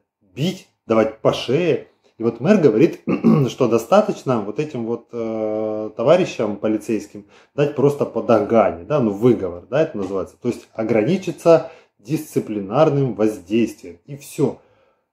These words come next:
Э, <clears throat> вот смотрите, я никого, конечно, ни к чему не призываю, но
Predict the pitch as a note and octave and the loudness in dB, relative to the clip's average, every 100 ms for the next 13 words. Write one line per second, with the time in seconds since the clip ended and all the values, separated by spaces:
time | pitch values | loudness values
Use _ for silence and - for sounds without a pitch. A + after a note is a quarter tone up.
0 | - G#2+ A2 - E3 D#3+ A#2 F2+ B2+ C#3 | -6 -2 -2 2 4 4 4 -2 -4 -4
1 | - C#3+ D#3 A#2+ F2+ E2+ _ - A#2+ B2+ | -6 -4 -2 -4 -6 -12 _ -12 0 2
2 | A2+ G#2+ A2+ G2+ F#2+ F#2 G#2+ G#2 - A2+ | 2 2 0 0 -6 -10 -12 -12 -4 -2
3 | G2 F2 G#2+ B2+ G#3 F#3+ F2+ - G#2 G#2+ | -2 -4 -2 2 2 2 0 -8 -16 -14
4 | G#2 | -14